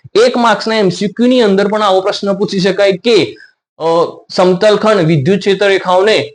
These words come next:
લંબ રૂપે મૂકેલો છે તો એમાંથી પસાર થતું ફ્લક્સ નીચેનામાંથી કયું હશે? શૂન્ય હોઈ શકે, ઈ આપેલું હોય, માઇનસ ઈ આપેલું હોય અને એક પણ નહીં આપેલું હોય, તો તમને ખબર હોવી જોઈએ કે શું આવે.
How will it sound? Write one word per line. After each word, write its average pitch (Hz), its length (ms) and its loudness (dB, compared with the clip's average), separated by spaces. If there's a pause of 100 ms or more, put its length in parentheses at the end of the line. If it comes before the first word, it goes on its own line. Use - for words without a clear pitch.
(240)
લંબ 208 300 2
રૂપે 220 260 2
મૂકેલો 220 400 2
છે 214 280 0 (140)
તો - 200 -2
એમાંથી 185 500 0
પસાર 185 400 -2
થતું 196 320 -2
ફ્લક્સ 220 320 2 (120)
નીચેનામાંથી 202 680 0
કયું 175 380 0
હશે? 143 440 -2 (200)
શૂન્ય 202 540 2 (600)
હોઈ 180 160 0
શકે, 196 540 0
ઈ 165 200 2
આપેલું 190 360 2
હોય, 190 120 4
માઇનસ 170 440 0
ઈ 190 140 -2
આપેલું 190 380 0
હોય 190 140 0
અને 156 180 -4
એક 185 260 -2
પણ 208 100 0
નહીં 202 220 2
આપેલું 190 260 0
હોય, 185 80 0
તો 175 120 0
તમને 160 300 0
ખબર 180 340 0
હોવી 190 220 2
જોઈએ 180 260 2
કે 185 160 0
શું 170 380 -2
આવે. 127 340 -2